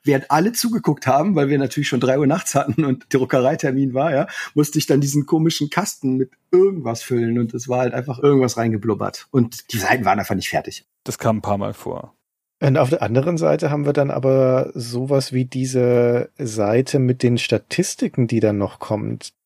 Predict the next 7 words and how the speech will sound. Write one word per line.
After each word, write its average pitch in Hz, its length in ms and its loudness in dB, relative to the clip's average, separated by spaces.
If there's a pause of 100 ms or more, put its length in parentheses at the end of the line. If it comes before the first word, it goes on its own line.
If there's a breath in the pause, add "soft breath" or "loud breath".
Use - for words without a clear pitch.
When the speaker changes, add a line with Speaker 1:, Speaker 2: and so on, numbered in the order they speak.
(120)
Speaker 2:
Total 98 360 0
bizarre. 104 800 -2
Speaker 3:
Wo 117 460 0 (100)
kleinteilig 151 1200 0
und 131 320 0
akribisch 160 1000 -4
diverse 135 800 2